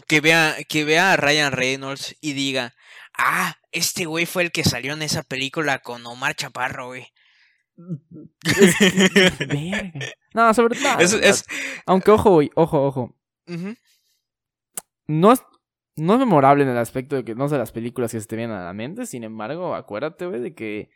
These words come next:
Speaker 2: el puto marketing que se le hizo a Detective Pikachu, de que él iba a ser la estrella.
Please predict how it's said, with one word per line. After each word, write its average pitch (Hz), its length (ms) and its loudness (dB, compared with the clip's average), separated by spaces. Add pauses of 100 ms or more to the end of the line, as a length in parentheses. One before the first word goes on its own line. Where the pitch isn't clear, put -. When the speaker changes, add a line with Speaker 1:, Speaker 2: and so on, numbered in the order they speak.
(200)
Speaker 2:
el 113 180 -16
puto 175 380 -10
marketing 123 560 -8
que 113 120 -12
se 110 100 -12
le 110 120 -12
hizo 117 320 -12
a 98 60 -10
Detective 113 480 -10
Pikachu, 117 540 -12
de 117 160 -12
que - 240 -16
él 151 180 -4
iba 160 120 -2
a 120 60 -4
ser 127 140 -10
la 120 60 -6
estrella. 123 360 -8